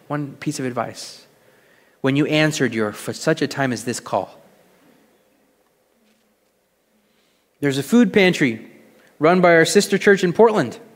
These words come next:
Do they need help? How many people do they meet and share with each week? How many of those people might want to learn about Jesus a little bit? Maybe you could take a Wednesday a month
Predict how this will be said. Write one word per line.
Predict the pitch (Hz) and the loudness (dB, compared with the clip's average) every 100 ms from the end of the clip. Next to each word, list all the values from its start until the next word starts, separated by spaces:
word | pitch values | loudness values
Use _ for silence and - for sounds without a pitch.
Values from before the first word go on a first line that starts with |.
| _ _ _ | _ _ _
Do | - | -8
they | 113 123 | -4 0
need | 165 | 2
help? | 185 269 - - - _ _ _ _ _ - | 4 2 0 -18 -20 _ _ _ _ _ -6
How | 131 | 0
many | 147 147 | 2 0
people | 170 175 170 170 | 0 0 4 4
do | 151 | 4
they | 156 | 4
meet | 156 190 160 | 4 2 0
and | 165 | 0
share | 196 190 | 4 6
with | 190 | 6
each | 196 185 | 2 0
week? | 196 262 - - - - | 4 4 2 -8 -18 -10
How | - 190 | -2 2
many | 214 | 4
of | 220 | 6
those | 202 202 | 6 4
people | 214 202 | 2 4
might | 185 202 | 6 6
want | 202 | 6
to | 202 | 6
learn | 208 226 | 6 6
about | 214 214 | 6 4
Jesus | 196 277 247 151 | 6 6 6 4
a | 156 | 4
little | 143 | 4
bit? | 113 101 - - _ _ _ _ _ _ _ _ _ _ _ _ _ | 4 0 -6 -20 _ _ _ _ _ _ _ _ _ _ _ _ _
Maybe | 160 202 | 2 2
you | 214 | 4
could | 208 | 2
take | - 226 | 4 4
a | 208 | 6
Wednesday | 196 233 208 220 | 6 6 6 6
a | |
month | 220 277 247 - - | 6 4 2 -4 -18